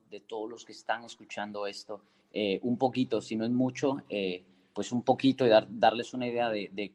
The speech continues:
de cómo es, ¿no? Eh, resumo esto como en tres cosas, que es trabajo duro, persistencia y,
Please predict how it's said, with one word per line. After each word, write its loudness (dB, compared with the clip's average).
de -6
cómo 0
es, -6
¿no? -6
Eh, -2
resumo 2
esto -2
como -2
en -2
tres -2
cosas, -4
que -6
es -10
trabajo 4
duro, 0
persistencia -4
y, -4